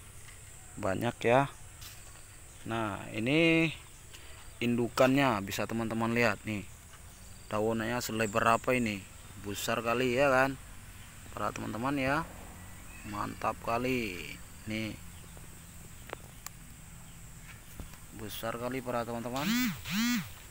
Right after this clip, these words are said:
Luar biasa, mantap. Tetapi belum dibuat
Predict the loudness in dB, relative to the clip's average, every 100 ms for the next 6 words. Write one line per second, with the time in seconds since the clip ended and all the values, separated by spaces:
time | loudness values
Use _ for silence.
0 | -16 -14 -10 -4 0 2 0 0 0 0
1 | 0 -2 0 0 -2 2 4 4 -2 -16
2 | -16 -16 -14 -14 -14 -14 -14 -14 -16 -16
3 | -16 -16 -10 0 2 2 2 4 6 6
4 | 10 10